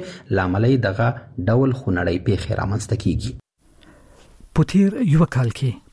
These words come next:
Speaker 2: په افغانستان کې د هرات د دغه پیښه تر ټولو خونړۍ یاده شوې ده. او له دې وروسته، البته مخکې تر دې، د غزني ټکر و چې تیر کال د ډسمبر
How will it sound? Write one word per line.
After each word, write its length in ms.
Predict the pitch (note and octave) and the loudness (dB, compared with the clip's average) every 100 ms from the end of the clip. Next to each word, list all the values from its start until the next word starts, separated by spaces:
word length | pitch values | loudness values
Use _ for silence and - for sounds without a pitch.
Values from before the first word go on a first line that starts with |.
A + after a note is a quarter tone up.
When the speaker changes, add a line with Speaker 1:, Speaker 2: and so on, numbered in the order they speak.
| - | 0
Speaker 2:
په 260 | B2+ - C#3+ | 2 2 0
افغانستان 560 | - C3+ - F3 D#3 - | 2 2 2 2 2 2
کې 120 | C#3+ E3 F3 C#3+ | 2 2 2 2
د 0 | C3+ A#2+ - | 2 0 0
هرات 420 | C#3 D3+ C3 - - - _ - A#2+ B2+ | 2 4 2 -4 -18 -20 _ -6 0 2
د 0 | B2 - C#3+ A#2 | 0 0 0 2
دغه 160 | - A#2 - | 0 0 0
پیښه 260 | B2+ - D3+ - - - | 2 0 -4 -8 -16 -2
تر 120 | D3 - | -2 4
ټولو 200 | F#3+ E3+ - | 4 4 2
خونړۍ 320 | D3+ C3+ C#3 B2 | 4 4 4 2
یاده 180 | G#2+ B2+ - | 0 -4 -4
شوې 200 | C#3+ C3+ | -6 -8
ده. 60 | - - _ - - - - - - - - - - D#3+ | -12 -20 _ -20 -20 -20 -20 -20 -16 -12 -12 -16 -4 2
او 80 | C3+ D3+ - | 4 2 4
له 180 | C#3+ C#3+ | 4 4
دې 180 | F#3 F3+ | 4 4
وروسته، 540 | F3 F#3+ - - B2 D3+ - _ B2 | 2 0 0 -2 -2 -2 -8 _ -2
البته 340 | B2+ C3+ C3 - _ A3 E3+ | 0 0 0 -4 _ 2 2
مخکې 220 | F3+ C#3+ B2+ | 2 -2 -2
تر 100 | A#2 A2 | -4 -2
دې، 100 | A#2 - - - - C3+ | -4 -6 -16 -20 -4 2
د 20 | C3 B2 B2 C3+ D3+ | 4 4 2 2 2
غزني 400 | D3+ C#3 - G3 D3 E3+ C3+ | 2 4 4 2 0 -4 -4
ټکر 300 | C3+ - C#3 | -2 0 2
و 80 | C3 | 0
چې 380 | - C3+ A#2+ - | 2 2 2 2
تیر 180 | E3+ D#3 - | 2 2 2
کال 240 | D#3 D#3 | 0 2
د 180 | C#3 A#2+ A#2+ | 0 0 0
ډسمبر 500 | - C#3+ C#3 C#3 | 2 2 4 2